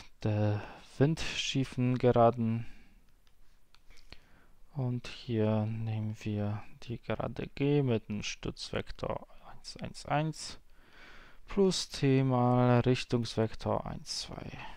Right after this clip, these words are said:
und drei und die Gera-, äh, Gerade H mit dem Stützvektor vier, minus drei und neun plus T mal,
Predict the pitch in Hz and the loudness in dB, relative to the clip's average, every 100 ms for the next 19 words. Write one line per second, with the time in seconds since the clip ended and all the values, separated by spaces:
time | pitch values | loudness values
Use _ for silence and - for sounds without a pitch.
0 | - - 143 - - - 156 170 165 160 | -16 -16 -14 -16 -10 2 8 8 6 -2
1 | - - - - - - - - - 156 | -10 -10 -10 -10 -12 -12 -18 -18 -2 0
2 | 143 123 117 120 113 113 - 117 - 135 | 6 8 10 8 6 4 2 -6 -4 0
3 | 120 120 113 110 - 117 135 123 123 123 | 2 4 4 4 2 2 8 10 8 4
4 | - - - - - - - - - - | -8 -16 -18 -20 -20 -20 -20 -20 -20 -20
5 | - - - - - - - - 139 123 | -20 -20 -20 -20 -20 -20 -14 -2 -2 0
6 | 123 120 120 120 117 113 117 - - 123 | 0 2 2 2 0 0 -2 0 2 2
7 | - 120 - 120 113 113 - - - 123 | 4 2 2 2 2 0 -8 -14 -4 4
8 | 120 117 117 117 117 113 110 - - - | 4 6 2 2 2 2 0 -4 -8 -4
9 | - 110 113 - - - - - 135 143 | 2 2 2 -4 -14 -16 -14 -6 4 8
10 | 147 143 135 135 - - - - 151 151 | 8 6 0 -4 -8 -12 -8 -2 0 0
11 | - - - - - 123 123 123 107 104 | -4 -10 -16 -16 -4 2 2 2 2 4
12 | 110 113 | 4 2